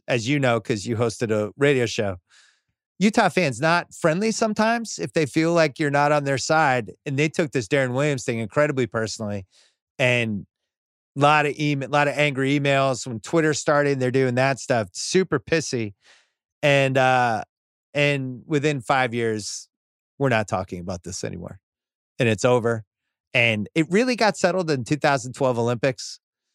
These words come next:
because I, I think that was one of the fun subplots of that one. Like, wow, who's gonna be, like, the crunch time point guard? Is it gonna be Chris?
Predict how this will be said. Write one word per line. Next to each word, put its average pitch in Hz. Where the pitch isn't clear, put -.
because 120
I, 135
I 139
think 151
that 139
was 127
one 131
of 123
the 117
fun 131
subplots 127
of 135
that 127
one. 131
Like, 117
wow, 120
who's 117
gonna 120
be, 117
like, 110
the 104
crunch -
time 110
point 120
guard? 92
Is 92
it -
gonna 98
be 95
Chris? 117